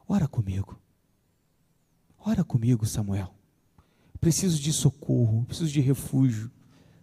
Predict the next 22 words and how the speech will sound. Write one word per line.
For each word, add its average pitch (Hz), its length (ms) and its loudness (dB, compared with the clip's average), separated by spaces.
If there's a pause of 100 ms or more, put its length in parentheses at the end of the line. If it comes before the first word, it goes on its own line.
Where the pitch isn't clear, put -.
Caminha 180 320 4
comigo. 110 500 0 (1120)
Queridos, 135 400 4 (140)
todos 143 480 2
nós 131 300 4
precisamos 135 640 0
de 127 80 0
amigos 120 560 0
de 120 100 -6
verdade 117 720 -2 (280)
para 98 160 0
chorar 110 400 0
juntos, 104 580 -8 (920)
para 120 180 2
orar 117 360 4
juntos. 113 360 -6
Tem 160 140 -4
falado 143 280 -2
tanto 175 240 -2
sobre 135 220 2
isso, 143 240 0
né? 185 100 -6